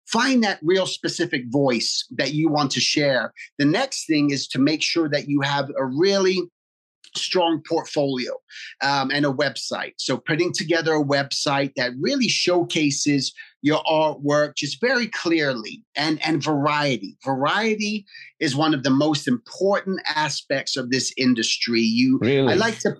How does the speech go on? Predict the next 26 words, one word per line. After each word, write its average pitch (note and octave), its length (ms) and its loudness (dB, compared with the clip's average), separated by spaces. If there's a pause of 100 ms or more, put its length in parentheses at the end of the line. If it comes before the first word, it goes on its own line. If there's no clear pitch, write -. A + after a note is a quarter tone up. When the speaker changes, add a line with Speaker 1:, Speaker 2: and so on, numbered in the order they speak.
(260)
Speaker 1:
I D#3 80 0
like A3 220 -2
to - 120 -2
put F#3+ 180 0
it E3+ 160 -2
this D3 260 -2
way. A#2 240 -2 (560)
I D#3 80 0
like G3 280 0
to F3+ 440 0
kind E3 260 -2
of C#3+ 100 -4
say, D#3 280 2 (200)
imagine E3+ 500 0
if D#3 240 -2
you G3 140 2
had G3 160 2
a - 60 -4
portfolio D#3+ 800 0
and C#3 80 0
it A#2+ 120 -6
just D#3 220 -6
had C#3+ 280 -2
apples D#3 540 -2
and C#3 200 2
oranges C#3+ 840 2